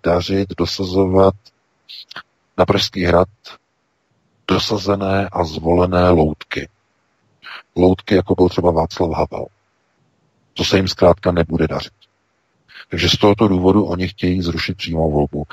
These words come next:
Já si myslím, že je to jenom pěkná ukázka toho, jak se jednotlivé strany takzvaně odkopávají, eh, jak se odháčkovávají a jak je najednou vidět, eh, na jaké straně stojí, za koho kopají.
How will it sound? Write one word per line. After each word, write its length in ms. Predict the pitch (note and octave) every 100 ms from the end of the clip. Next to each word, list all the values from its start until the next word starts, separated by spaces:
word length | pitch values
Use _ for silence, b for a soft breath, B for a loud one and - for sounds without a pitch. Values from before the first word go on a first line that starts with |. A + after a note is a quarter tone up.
| B B - -
Já 140 | G#2
si 140 | - D3
myslím, 340 | C#3 - C#3
že 100 | B2
je 80 | B2+
to 100 | C3
jenom 240 | B2 A#2+
pěkná 280 | A2+ G#2+ A2
ukázka 460 | G#2 G#2+ G2+ - A#2
toho, 440 | F#2 F#2 F#2+ F#2
jak 180 | F2+ F2
se 380 | - F#2+ F2+ F2
jednotlivé 480 | F2 F2 - F2+ F2
strany 320 | - F2 F2+
takzvaně 500 | F2+ E2 E2 E2 E2
odkopávají, 1000 | D#2 - F#2+ F2+ F2 F2+ G2 G2+ A#2 C3 _ B B _ _ -
eh, 440 | F#2 F2 F2 F2
jak 160 | F2 -
se 300 | F#2+ E2 D#2
odháčkovávají 1160 | - - F#2 - - G2+ G2+ G2+ G#2+ G#2+ A#2
a 60 | G#2+
jak 160 | G2
je 80 | C3
najednou 360 | C#3 A#2+ E2 D2+
vidět, 380 | F2+ A#2 B2+ - - B B B -
eh, 200 | G#2 G2+
na 120 | F#2+ G2
jaké 240 | - E2+
straně 480 | - - E2+ E2+ E2
stojí, 480 | - - D2 C#2+ C#2+
za 140 | D#2
koho 240 | - E2
kopají. 560 | D#2+ D#2+ - D2+ C#2+